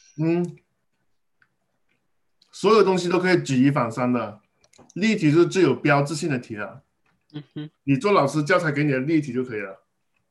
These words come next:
Speaker 1: 你把每一道例题弄懂，你知道吗？之前我看，我看有一本书，他的，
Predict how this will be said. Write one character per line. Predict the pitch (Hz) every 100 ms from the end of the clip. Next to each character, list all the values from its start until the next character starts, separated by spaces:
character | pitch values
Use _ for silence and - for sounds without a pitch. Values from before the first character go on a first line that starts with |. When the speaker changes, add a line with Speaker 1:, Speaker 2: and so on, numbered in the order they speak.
| _ _ _ _
Speaker 1:
你 | 147 175
把 | 175
每 | 147 143
一 | 160
道 | 180
例 | 180 190 170
题 | 147
弄 | 156 156
懂， | 135 - _ _ _ _ _ _ _ _ -
你 | 135
知 |
道 | 185
吗？ | 170
之 | 185
前 | 175
我 | 160
看， | 143 180 175 - - _ _ _ _ -
我 | 143
看 | 180 180
有 | 165
一 |
本 | 156 131
书， | - 147 143 - _ _ _ _ _ _ _
他 | 156 147
的， | 143 139 135 120 -